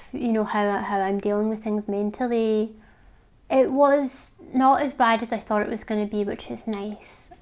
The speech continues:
You know, when I had some of my other surgeries, like, right before I recorded my other video about mental health and jaw surgery, like, that was a really, really bad time, and especially because I was still working all the way through that, whereas this time I've been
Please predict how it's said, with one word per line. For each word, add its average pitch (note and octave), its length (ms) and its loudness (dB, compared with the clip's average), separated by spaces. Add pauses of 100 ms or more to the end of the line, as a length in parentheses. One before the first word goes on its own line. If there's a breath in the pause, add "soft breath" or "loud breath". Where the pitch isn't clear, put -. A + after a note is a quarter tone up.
You A3 140 -2
know, G#3 160 -2
when G3+ 180 -2
I G#3 60 -6
had G#3 240 -10
some G#3 200 -6
of G3+ 120 -8
my G3+ 140 -4
other A3+ 340 -2
surgeries, A#3 680 -6
like, - 140 -8
right G3+ 200 -8
before - 280 -6
I G#3 80 -4
recorded G#3 480 -8
my G#3+ 180 -8
other G#3+ 240 -4
video G#3+ 520 -4 (640 loud breath)
about A#3 300 2
mental G#3+ 320 0
health G#3+ 280 -4
and G#3 140 -2
jaw G#3+ 160 -2
surgery, G#3+ 480 -4
like, G#3 180 -6
that G#3 140 -4
was A3 120 -4
a G#3+ 80 -2
really, G3+ 220 -2
really G3+ 220 -2
bad G3+ 260 -8
time, A3+ 360 -4
and A3+ 120 -4
especially G#3 460 -8
because G#3 260 -8
I G3 100 -4
was G3 140 -12
still G#3 300 -6
working G#3 440 -4
all G3+ 160 -2
the G3 60 -2
way F#3 140 -6
through A3+ 260 -8
that, D#4+ 240 0
whereas G3+ 260 -6
this G#3+ 200 -14
time G#3 240 -6
I've G3+ 180 -14
been G3 160 -6